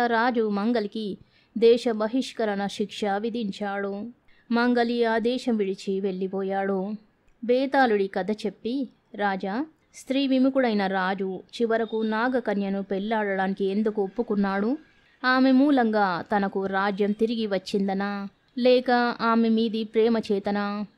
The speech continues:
ఈ ప్రశ్నకు సమాధానం తెలిసి కూడా చెప్పకపోయావు,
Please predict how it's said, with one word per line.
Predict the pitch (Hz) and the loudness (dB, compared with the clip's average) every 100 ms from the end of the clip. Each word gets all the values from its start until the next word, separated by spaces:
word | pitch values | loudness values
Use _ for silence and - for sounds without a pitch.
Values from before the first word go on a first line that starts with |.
| _ - | _ -4
ఈ | 269 | -4
ప్రశ్నకు | 254 240 240 302 277 226 | 0 0 0 2 2 0
సమాధానం | 208 202 196 226 226 214 208 214 | -2 -2 -2 0 0 0 0 0
తెలిసి | 208 185 - | -2 -4 -4
కూడా | 214 202 202 | -4 -2 -4
చెప్పకపోయావు, | 214 185 226 214 202 202 208 202 202 202 | -6 -4 -4 -6 -6 -6 -4 -4 -4 -6